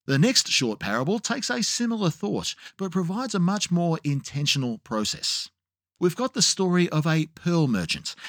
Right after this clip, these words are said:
an expert in his field, who was on the lookout for that one great item for his collection. In ancient times, the pearl was considered one of the loveliest items ever created. And as wonderful as they were,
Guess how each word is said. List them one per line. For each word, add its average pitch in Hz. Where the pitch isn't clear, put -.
an 131
expert 117
in 117
his 110
field, 90
who 175
was 185
on 233
the 226
lookout 190
for 143
that 131
one 214
great 160
item 120
for 110
his 104
collection. -
In 147
ancient 226
times, 147
the 147
pearl 226
was 196
considered 160
one 147
of 127
the 113
loveliest 196
items 131
ever 160
created. 160
And 165
as 160
wonderful 165
as 131
they 123
were, 156